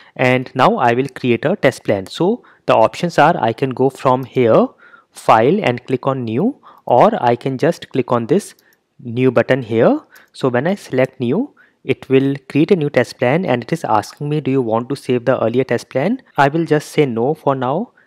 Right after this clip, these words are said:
and you can see here a new test plan is created. Now step number three is,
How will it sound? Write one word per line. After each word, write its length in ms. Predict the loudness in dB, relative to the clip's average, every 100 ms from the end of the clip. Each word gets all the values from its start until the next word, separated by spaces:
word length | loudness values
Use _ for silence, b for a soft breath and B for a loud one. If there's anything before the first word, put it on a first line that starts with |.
| b
and 340 | -2 -2 -4 -12 -20
you 240 | -10 -8
can 180 | -4 -6
see 300 | -6 -6 -4
here 380 | -2 0 0 -2 _ b b b
a 400 | 0 4 4 2 -2 _ _ -12
new 280 | -6 -4
test 320 | 0 -2 -2 -4
plan 260 | -4 -4
is 260 | -4 -6 -6 -8
created. 460 | -4 -4 -4 -10 -12 _ _ _
Now 400 | 2 4 2 -2 _ _ _ _ _ _
step 320 | 0 0 0
number 220 | -2 -2 -2
three 160 | -2 -2 2
is, 240 | 0 0